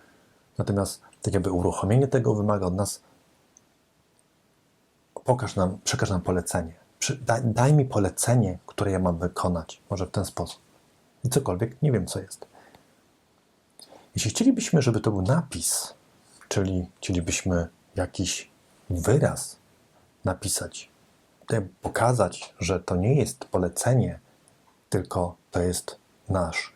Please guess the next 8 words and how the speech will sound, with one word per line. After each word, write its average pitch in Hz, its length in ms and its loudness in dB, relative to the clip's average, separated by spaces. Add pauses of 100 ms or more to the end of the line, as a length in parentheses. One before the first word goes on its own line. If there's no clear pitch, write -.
jakiś 101 400 -2
tekst, - 600 -4 (1120)
który 87 160 -4
chcielibyśmy 85 680 -2
wyświetlić, 95 680 -2 (1400)
to 107 140 4
wskazujemy 123 520 2
to, 113 340 0